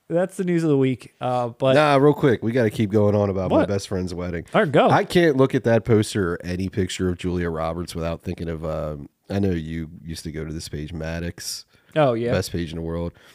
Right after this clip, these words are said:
Speaker 2: And when he was doing that one mock-up, and <laughs> she has a big fucking mouth, Roger Ebert.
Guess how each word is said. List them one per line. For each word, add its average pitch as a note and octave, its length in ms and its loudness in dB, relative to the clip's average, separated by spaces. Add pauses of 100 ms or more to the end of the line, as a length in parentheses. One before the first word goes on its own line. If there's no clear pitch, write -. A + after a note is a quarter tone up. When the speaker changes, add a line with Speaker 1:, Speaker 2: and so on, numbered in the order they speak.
(260)
Speaker 2:
And F#2 120 0
when F#2 80 0
he F2+ 60 0
was F2+ 100 -2
doing F2 220 -2
that E2+ 120 -4
one E2+ 220 -4
mock-up, E2+ 480 -6
and - 260 -12 (200)
<laughs> - 100 -20
she A#2+ 220 2
has F#2 180 4
a E2 60 -4
big F#2+ 280 -4
fucking F2 480 -2
mouth, E2 380 -6
Roger E2+ 280 -4
Ebert. F#2+ 340 -4